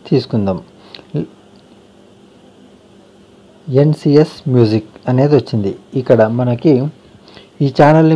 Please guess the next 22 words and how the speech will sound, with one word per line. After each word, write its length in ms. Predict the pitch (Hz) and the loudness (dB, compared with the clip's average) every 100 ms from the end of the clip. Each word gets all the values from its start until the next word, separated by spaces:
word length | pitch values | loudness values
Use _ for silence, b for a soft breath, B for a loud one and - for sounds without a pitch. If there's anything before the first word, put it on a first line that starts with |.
| 151 | 0
మీరు 120 | 143 139 | 0 0
సబ్స్క్రైబ్ 380 | 131 - 147 147 147 | -2 -2 -4 -2 -4
చేసుకోవాలంటే 460 | 131 151 131 139 151 | -4 -4 -4 -4 -2
సబ్స్క్రైబ్ 340 | 127 - 135 135 135 | -2 0 -2 0 -2
చేసుకోవచ్చు. 440 | 120 - 120 - 123 | -2 0 -4 0 -2
ఎందుకంటే 340 | 127 123 135 160 135 | -2 -2 -2 0 2
వీళ్ళు 240 | 123 120 120 B B B B 120 | 2 0 -4 B B B B 2
no 80 | 139 147 | 2 4
copyright 360 | 143 143 135 127 127 | 2 2 -2 -2 -2
మ్యూజిక్స్ 420 | 123 127 - 147 135 131 127 - _ - | -2 -4 -4 -2 0 0 -4 -12 _ -4
కొత్త 160 | 127 127 143 | -2 0 -2
కొత్త 160 | 139 135 | 0 2
videos 280 | 131 131 127 - | 2 2 0 -2
చేసినప్పుడల్లా 680 | 123 123 123 120 123 123 139 | -2 -2 -4 0 2 2 2
వీళ్ళు 260 | 131 113 113 110 B B B - | 2 2 -2 -4 B B B -2
మనకి 260 | 127 123 135 120 | 0 2 2 2
notifications 800 | 127 127 - 151 135 147 123 - | 2 0 0 2 2 -2 -6 -4
రూపంలో 340 | 135 127 127 120 | -4 -2 0 0
వస్తాయి. 280 | 117 127 120 139 | 0 0 0 0
మనం 160 | 127 123 123 | -2 0 0
ఆ 360 | 120 117 113 110 110 117 | 0 0 -2 -4 -4 -2
music 280 | 123 127 | -2 -2